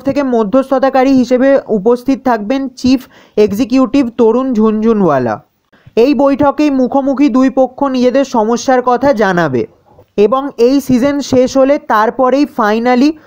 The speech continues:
টার্ম শিটে সই করার ব্যাপারটা নিয়ে বৈঠকে আবার বসতে চলেছেন এবং সেটাই হতে চলেছে ফাইনাল বৈঠক। তবে তার আগে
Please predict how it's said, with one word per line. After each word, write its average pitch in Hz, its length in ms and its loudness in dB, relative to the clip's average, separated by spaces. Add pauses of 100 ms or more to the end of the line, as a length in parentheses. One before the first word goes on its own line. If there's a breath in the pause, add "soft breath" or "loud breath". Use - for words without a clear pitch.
(260 loud breath)
টার্ম 233 320 -2
শিটে 277 220 0 (120)
সই 240 200 2
করার 247 360 0
ব্যাপারটা 233 500 -2
নিয়ে 262 140 -2 (200)
বৈঠকে 233 420 0 (160)
আবার 240 180 0 (120)
বসতে 233 280 0
চলেছেন 247 420 2 (380 loud breath)
এবং 262 140 -2 (160)
সেটাই 269 400 2
হতে 240 200 0
চলেছে 254 300 2 (120)
ফাইনাল 233 400 0
বৈঠক। 233 380 0 (100)
তবে 233 160 2 (140)
তার 226 160 2 (200)
আগে 226 180 -2